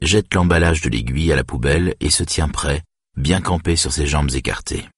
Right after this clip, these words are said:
Je ne pense pas qu'il en aura besoin », dit Anders sans vraiment parvenir à afficher son sourire insouciant habituel. « En général, ça dépend de la façon dont se déroule la palpation de sécurité »,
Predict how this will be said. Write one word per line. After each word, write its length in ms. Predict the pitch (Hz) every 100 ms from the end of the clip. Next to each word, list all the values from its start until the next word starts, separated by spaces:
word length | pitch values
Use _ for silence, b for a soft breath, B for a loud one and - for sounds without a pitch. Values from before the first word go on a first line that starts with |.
| _ _ _ _ _ _ _ _ _ _ _ _ _ _ _ _ _ _ _ _ -
Je 160 | 98
ne 60 | 101
pense 240 | 104 98
pas 200 | - 101
qu'il 180 | 90 87
en 100 | 82
aura 200 | 78 76
besoin », 480 | 65 67 69 69 65 - _ _ _ _ _
dit 220 | 71 78
Anders 560 | 73 71 71 85 85 -
sans 200 | - -
vraiment 380 | 82 82 90 87
parvenir 580 | 80 78 71 71 80 82
à 100 | 71
afficher 360 | 69 73 - 78
son 160 | 73
sourire 400 | 71 - 80 76
insouciant 540 | 73 - - - 78 76
habituel. « 680 | 69 62 - 58 58 57 - _ _ _ _ _ _ _ _ _ _ _ _ _ _ _ -
En 120 | 80
général, 540 | 80 104 110 120 113
ça 160 | - 101
dépend 340 | 107 - 113
de 80 | 98
la 120 | 98
façon 420 | 95 98 - 110
dont 160 | 92 92
se 80 | 78
déroule 360 | 85 90 98
la 120 | 92 90
palpation 580 | 92 92 90 - 101
de 60 | 90
sécurité », 840 | - 87 90 82 - 82 73 -